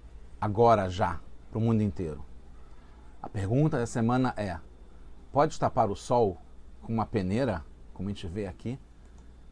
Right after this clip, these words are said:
Se sabe, e a verdade é que não tem como. Isso é muito atual, é muito verdadeiro e serve muito pra aplicar no nosso dia a dia.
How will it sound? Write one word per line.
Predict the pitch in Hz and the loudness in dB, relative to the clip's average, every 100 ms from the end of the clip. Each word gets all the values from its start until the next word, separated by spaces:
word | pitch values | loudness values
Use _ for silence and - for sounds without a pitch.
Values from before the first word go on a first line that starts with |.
| - - - - - - - - | -20 -20 -18 -18 -18 -16 -14 -10
Se | - | -6
sabe, | 110 131 120 113 123 - - - - | 0 6 6 6 2 -2 -14 -12 -6
e | |
a | 101 95 | -2 -2
verdade | 98 90 101 101 95 95 - - - - - - - - | -2 0 0 0 -2 -6 -10 -18 -20 -18 -18 -18 -20 -12
é | - 98 | -8 -6
que | - 95 - - | -4 -6 -4 -4
não | 101 | -4
tem | 98 101 | -2 -4
como. | 98 92 78 73 - - - - - - - - - - - - | -4 -6 -6 -8 -12 -18 -20 -18 -18 -18 -18 -18 -18 -20 -20 -4
Isso | 113 127 - | 0 2 4
é | |
muito | 110 131 123 | 4 4 4
atual, | 110 107 101 101 - - - - - - - - - - | 0 2 2 2 -4 -16 -14 -16 -16 -16 -18 -18 -18 -8
é | 104 | 0
muito | 117 127 | 2 2
verdadeiro | 113 110 95 90 101 101 107 104 - - - - - - - - - | 4 2 2 0 0 0 -2 -8 -16 -20 -20 -20 -20 -20 -20 -18 -6
e | 101 101 - - - - - - - - - - - - - - | -2 -2 -6 -18 -18 -18 -18 -20 -20 -18 -16 -16 -16 -18 -16 -14
serve | - 120 113 | -4 0 2
muito | 110 113 110 | 4 2 2
pra | 117 | 0
aplicar | 104 101 - 104 | 0 0 0 2
no | 101 | 2
nosso | 98 - 90 | 0 -4 -8
dia | 90 | -8
a | |
dia. | 85 92 78 | -6 -6 -8